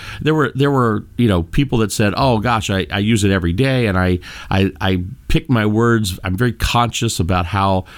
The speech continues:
uh, how my word, I use my words." And there were some people that say it just becomes second nature, and you, you can pick up on it.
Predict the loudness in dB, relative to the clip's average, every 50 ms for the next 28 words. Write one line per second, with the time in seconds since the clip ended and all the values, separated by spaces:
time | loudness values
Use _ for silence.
0 | -18 -18 -18 -14 -8 -4 -2 0 0 0 0 0 0 -2 0 0 0 2 2 2
1 | 2 2 4 4 4 4 4 2 0 0 2 2 4 4 4 4 2 2 2 4
2 | 4 4 4 4 4 4 2 0 -2 -6 -12 -16 -18 -16 -6 -2 0 2 2 2
3 | 2 2 0 0 0 0 0 2 0 0 2 2 2 2 0 0 0 0 2 2
4 | 2 0 0 0 -2 -2 -2 -2 -2 -2 -2 -2 0 0 2 2 4 2 2 2
5 | 0 -2 -2 -2 -4 -4 -2 0 0 0 0 0 0 0 2 2 2 2 2 2
6 | 2 2 2 2 0 -2 -2 0 2 2 2 2 0 0 2 2 0 0 0 -2
7 | -2 0 0 -2 -2 0 0 0 2 2 0 0 -2 -4